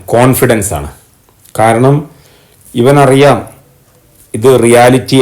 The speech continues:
അല്ല, ഇത് തട്ടിപ്പാണ് എന്ന് കൃത്യമായിട്ടറിയാം. കാരണം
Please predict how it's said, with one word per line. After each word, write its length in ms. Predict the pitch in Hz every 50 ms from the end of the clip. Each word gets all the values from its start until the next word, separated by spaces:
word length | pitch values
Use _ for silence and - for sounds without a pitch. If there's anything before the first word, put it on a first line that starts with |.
| 117
അല്ല, 160 | 104 101 104 104 95 - - - - - - - _ _ _ - - _ _ _ _ _ _ _ _ _ _ _ _ _ _ _ _ _ _ _ _ _ _ 107
ഇത് 140 | 101 131 139 135 123 - - - _ _ _ _ -
തട്ടിപ്പാണ് 640 | 113 - - - 143 143 147 - 127 120 120 120 123 123 117
എന്ന് 120 | 117 113 101
കൃത്യമായിട്ടറിയാം. 880 | 117 107 92 - - 135 120 113 107 107 92 107 95 92 95 95 92 - - - 104
കാരണം 360 | 107 113 113 120 131 143